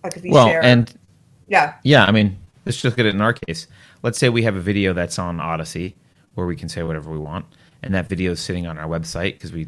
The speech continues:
Speaker 2: tr-, you know, try and put the videos on our website as well. Well, that means we can't link to our website from Facebook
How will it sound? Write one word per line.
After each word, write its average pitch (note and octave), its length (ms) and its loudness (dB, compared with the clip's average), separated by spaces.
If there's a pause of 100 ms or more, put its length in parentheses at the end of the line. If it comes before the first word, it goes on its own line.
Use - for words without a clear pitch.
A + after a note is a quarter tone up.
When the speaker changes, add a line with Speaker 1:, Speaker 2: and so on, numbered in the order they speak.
(160)
Speaker 2:
tr-, - 140 -20 (100)
you E2 100 -12
know, D2 120 -12
try D#2+ 160 -12
and D#2 80 -12
put - 140 -16
the D#2 60 -10
videos D#2 220 -8
on D2+ 80 -14
our D2+ 120 -14
website - 200 -10
as A2 120 -8
well. A#2+ 320 -2 (460)
Well, F#2 320 -6 (120)
that - 180 -4
means F2+ 180 -4
we E2+ 80 -12
can't - 300 -10
link F2 180 -8
to E2+ 100 -12
our D#2+ 80 -10
website E2 440 -8
from F2 160 -14
Facebook - 360 -10